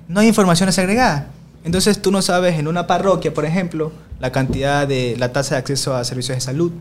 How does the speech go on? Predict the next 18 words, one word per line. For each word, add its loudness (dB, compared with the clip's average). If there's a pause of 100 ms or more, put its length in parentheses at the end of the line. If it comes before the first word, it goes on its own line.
(340)
de -14
educación. -2
Entonces, -4
¿cómo 4
tú 0
trabajas 6
con -2
esas 0
políticas -2
allí -2
en 0
ese -2
par-, -8 (260)
en -8
esa -2
parroquia? 0
No 0
hay. 0